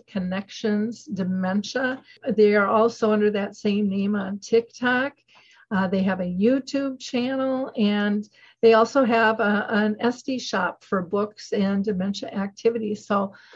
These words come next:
these two are just, uh, quite the powerhouses and are, uh, wanna help you on a lot of different levels. So, um, thank you for listening. And again, uh, Katie and Jeffrey, thank you for sharing your knowledge and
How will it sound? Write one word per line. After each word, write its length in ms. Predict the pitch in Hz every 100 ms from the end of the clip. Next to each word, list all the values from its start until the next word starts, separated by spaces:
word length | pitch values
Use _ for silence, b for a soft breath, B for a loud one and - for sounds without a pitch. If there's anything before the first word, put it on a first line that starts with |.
| B B
these 240 | 240 269
two 340 | - 277 262 233
are 480 | 220 208 208 - 220
just, 360 | 233 226 -
uh, 160 | 220 214
quite 320 | 214 233 233
the 80 | 240
powerhouses 840 | 220 214 214 220 220 226 214 226 220
and 120 | 202
are, 320 | 196 202 214 254
uh, 80 | 208
wanna 380 | 196 226 233 226
help 360 | 214 202 -
you 180 | 208 202
on 160 | 226 208
a 100 | 202
lot 240 | 190 196
of 120 | 196
different 360 | 214 208 202 -
levels. 520 | 208 190 208 214 -
So, 340 | - 202 202 b b b b
um, 240 | 214 202 208
thank 240 | 240 240
you 80 | 262
for 160 | - 226
listening. 540 | 220 226 - 247 247
And 160 | 226 208
again, 480 | 208 208 208 214 214 b b b
uh, 180 | 214 214
Katie 320 | 214 208 214
and 100 | 202
Jeffrey, 540 | 196 196 196 233 196 196
thank 220 | 214 214
you 120 | 226
for 200 | 214 214
sharing 580 | - - 202 202 208 202
your 140 | 190
knowledge 680 | 190 190 202 202 214 208 208 -
and 420 | 202 196 196 196